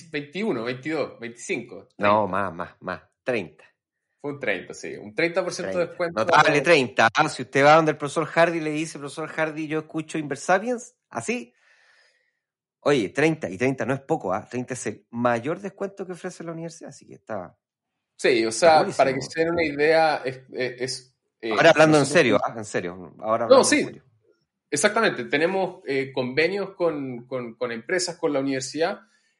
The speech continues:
Speaker 1: Este descuento es como el doble del, el estándar que damos, eh, a, a empresas,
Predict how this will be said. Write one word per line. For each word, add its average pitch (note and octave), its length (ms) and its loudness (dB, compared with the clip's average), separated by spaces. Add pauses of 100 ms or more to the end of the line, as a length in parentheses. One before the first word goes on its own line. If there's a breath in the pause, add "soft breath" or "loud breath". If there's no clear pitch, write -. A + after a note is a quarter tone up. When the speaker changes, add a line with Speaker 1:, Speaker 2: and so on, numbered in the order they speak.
(180)
Speaker 1:
Este E3 260 2
descuento G3 440 2
es - 60 -10
como E3+ 160 -2
el E3+ 100 -2
doble E3 480 2
del, C3+ 420 -4
el A#2+ 140 -2
estándar D3 540 -2
que D3 80 -4
damos, C3+ 520 -2
eh, A2+ 320 -4
a, G2+ 360 -2
a G#2+ 40 -2
empresas, B2 540 -6